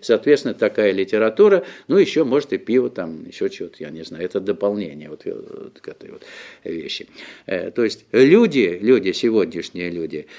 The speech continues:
э, в общем-то, м, действительно, существа крайне зомбированные, честно говоря. Вот я езжу в метро и вижу абсолютно пустые, оловянные,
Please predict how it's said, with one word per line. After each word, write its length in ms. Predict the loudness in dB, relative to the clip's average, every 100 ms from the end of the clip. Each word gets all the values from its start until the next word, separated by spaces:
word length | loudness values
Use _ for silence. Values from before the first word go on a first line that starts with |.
| -20 -6
э, 180 | -4 -2
в 320 | -4 0 0
общем-то, 360 | 0 -2 0
м, 560 | 0 0 -4 -4 -6 -2
действительно, 580 | -2 2 0 2 -2 -6 _ _ -6
существа 680 | -2 0 -2 2 2 2 0
крайне 440 | 2 4 4 0
зомбированные, 680 | -2 -2 0 0 -2 -6 -6
честно 400 | -4 -4 -6 -8
говоря. 360 | -6 -4 -4
Вот 140 | -4 0
я 100 | 2
езжу 360 | 2 2 -2
в 20 |
метро 320 | -4 -2 0 2
и 140 | 2
вижу 240 | 2 0
абсолютно 400 | 0 0 -2 -2
пустые, 540 | 0 0 0 2 4 4
оловянные, 720 | 4 4 4 2 -2 -4